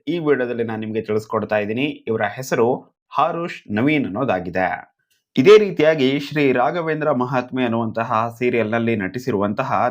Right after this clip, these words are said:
ನಟ ನಟಿಯರ ಬಗ್ಗೆ ಈಗಾಗಲೇ ಒಂದು ವಿಡಿಯೋನ ಮಾಡಿದ್ದೆ, ಅವರ ರಿಯಲ್ ನೇಮ್ ಅನ್ನ ತಿಳಿಸ್ಕೊಟ್ಟಿದ್ದೆ. ಆ ಒಂದು ವಿಡಿಯೋಗೆ ಒಳ್ಳೆಯ ರೆಸ್ಪಾನ್ಸ್ ಅನ್ನ ಕೊಟ್ಟಿದ್ದೀರಾ. So ಹೀಗಾಗಿನೇ ಪಾರ್ಟ್ ಟೂ ವಿಡಿಯೋ ಮಾಡ್ತಾ ಇದ್ದೀನಿ. ಈ ಸೀರಿಯಲ್‌ನಲ್ಲಿ ಉಳಿದಿರುವಂತಹ ಪಾತ್ರಧಾರಿಗಳ ನಿಜವಾದ ಹೆಸರು ಏನು ಅನ್ನೋದನ್ನ ಈ ವಿಡಿಯೋದಲ್ಲಿ ತಿಳಿಸ್ಕೊಡ್ತಾ ಇದ್ದೀನಿ.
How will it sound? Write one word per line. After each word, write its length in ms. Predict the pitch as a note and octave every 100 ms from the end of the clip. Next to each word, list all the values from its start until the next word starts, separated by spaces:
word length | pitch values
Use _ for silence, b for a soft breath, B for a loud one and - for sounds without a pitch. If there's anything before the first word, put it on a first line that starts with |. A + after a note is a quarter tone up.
| A2
ನಟ 220 | D3 F#3
ನಟಿಯರ 520 | F3 C3 B2+ A#2+ A#2
ಬಗ್ಗೆ 360 | A2+ A2+ G#2 A#2+
ಈಗಾಗಲೇ 480 | C#3 D3 D3+ C#3+
ಒಂದು 280 | B2 A#2 G#2
ವಿಡಿಯೋನ 300 | G#2 G#2 G#2
ಮಾಡಿದ್ದೆ, 460 | G2 G2 F#2+ F#2 A#2
ಅವರ 460 | B2+ - A2+ A2
ರಿಯಲ್ 360 | G#2+ G#2+ C3+ C3+
ನೇಮ್ 200 | A#2+ A2+
ಅನ್ನ 140 | G#2
ತಿಳಿಸ್ಕೊಟ್ಟಿದ್ದೆ. 1040 | G#2 G#2 G#2+ - G#2+ G2 G#2+ D3 G#3 _ _ -
ಆ 100 | D3
ಒಂದು 280 | E3+ F3 E3
ವಿಡಿಯೋಗೆ 280 | D3 C#3 C#3
ಒಳ್ಳೆಯ 300 | B2+ A2+ A#2
ರೆಸ್ಪಾನ್ಸ್ 440 | G2+ - C#3+ C#3+
ಅನ್ನ 180 | C#3 B2+
ಕೊಟ್ಟಿದ್ದೀರಾ. 500 | A2 A#2 G2+ G#2+ C#3 - C3
So 100 | B2+
ಹೀಗಾಗಿನೇ 500 | D3 C#3 C3 C#3+ C#3
ಪಾರ್ಟ್ 300 | A2 G#2+ -
ಟೂ 180 | E3+
ವಿಡಿಯೋ 200 | C#3+ B2
ಮಾಡ್ತಾ 320 | A#2 G2 G#2 G#2+
ಇದ್ದೀನಿ. 400 | G2+ C3+ A3+ B B _ C#3+
ಈ 140 | G#3
ಸೀರಿಯಲ್‌ನಲ್ಲಿ 520 | A3 E3 C#3+ C3+ C3+
ಉಳಿದಿರುವಂತಹ 840 | C#3 C3+ E3 D3+ D3 C3+ - C3 C3
ಪಾತ್ರಧಾರಿಗಳ 720 | A2+ A2+ A2+ G#2 A2 G#2+ B2 E3+ - A#2
ನಿಜವಾದ 460 | B2 D3+ D#3 D3+
ಹೆಸರು 400 | D#3 A2+ A#2 B2+
ಏನು 360 | A2+ A2+ A#2 A2+
ಅನ್ನೋದನ್ನ 400 | G#2+ G#2 G#2 A2 - -
ಈ 120 | F#3
ವಿಡಿಯೋದಲ್ಲಿ 420 | D3 B2+ A2+ A2+
ತಿಳಿಸ್ಕೊಡ್ತಾ 580 | G#2+ G#2 - G2+ F#2+ G#2
ಇದ್ದೀನಿ. 400 | F#2+ G#2+ D#3 A3+